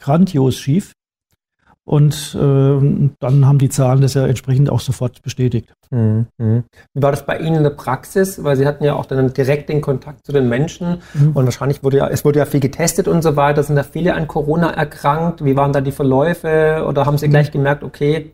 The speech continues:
Speaker 2: das
Speaker 1: Mhm.
Speaker 2: passt zu den offiziellen Zahlen nicht ganz so zusammen?
Speaker 1: Genau, das war am Anfang ja <laughs> kurios, ähm, weil diese Dauerpanik, äh, wo sofort zum Beispiel Frau, die Professor Ingrid Mühlhauser, ähm,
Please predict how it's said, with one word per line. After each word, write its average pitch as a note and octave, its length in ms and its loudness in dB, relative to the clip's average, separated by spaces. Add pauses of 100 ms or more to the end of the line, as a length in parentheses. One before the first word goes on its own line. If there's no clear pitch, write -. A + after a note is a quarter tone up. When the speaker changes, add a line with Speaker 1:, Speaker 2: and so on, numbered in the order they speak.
(180)
Speaker 2:
das C3+ 160 -2
Speaker 1:
Mhm. C3 40 -10
Speaker 2:
passt D3 160 -4
zu D#3+ 80 -6
den D3 80 -2
offiziellen D3 500 -2
Zahlen C3+ 300 -2
nicht C#3 140 -2
ganz D3+ 240 -4
so C3 80 0
zusammen? A2 540 -4 (580)
Speaker 1:
Genau, D3+ 260 4
das D3+ 160 2
war D#3+ 80 6
am D3 140 2
Anfang D#3 280 4
ja C#3+ 160 4
<laughs> - 200 -2
kurios, D3 800 2
ähm, D3 300 2 (340)
weil C#3+ 340 2
diese C3+ 380 2
Dauerpanik, D#3+ 920 2 (1120)
äh, C#3 560 2 (100)
wo D3 380 2
sofort D#3 440 -2
zum - 240 -2
Beispiel C#3+ 260 2
Frau, C3+ 420 0 (220)
die C#3+ 60 -6
Professor C3 600 0 (240)
Ingrid C3 260 2
Mühlhauser, D3 640 2
ähm, B2 460 2